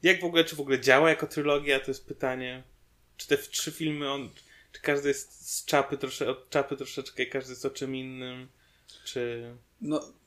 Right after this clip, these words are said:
Speaker 2: ja bym trochę odwrócił kota ogonem i powiedział, czy którakolwiek z tych trylogii rzeczywiście działa jako trylogia. Bo moim zdaniem prequele w ogóle nie działają jako trylogia. Bo masz pierwszy film, który jest zupełnie tematycznie różny od drugiego, który jest romantyczny, i trzeciego, który jest jaki jest, i,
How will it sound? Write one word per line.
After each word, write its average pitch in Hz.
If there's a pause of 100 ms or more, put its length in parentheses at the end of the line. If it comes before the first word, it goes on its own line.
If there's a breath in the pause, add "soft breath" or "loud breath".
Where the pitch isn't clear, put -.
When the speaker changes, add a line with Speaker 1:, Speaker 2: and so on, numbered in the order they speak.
(600)
Speaker 2:
ja 139
bym 156
trochę 165
odwrócił 151
kota 135
ogonem 123
i -
powiedział, 127
czy - (140)
którakolwiek 139
z -
tych 117
trylogii 120
rzeczywiście 117
działa 117
jako 107
trylogia. 104 (180)
Bo 117
moim 135
zdaniem 131
prequele 127
w 120
ogóle 127
nie 120
działają 110
jako 104
trylogia. 107 (580 soft breath)
Bo 120
masz 117
pierwszy 139
film, 127
który 123
jest - (640 soft breath)
zupełnie 131
tematycznie 123
różny 120
od -
drugiego, 123
który 117
jest - (260)
romantyczny, 123
i -
trzeciego, 120
który 117
jest 113
jaki 110
jest, 127
i, 120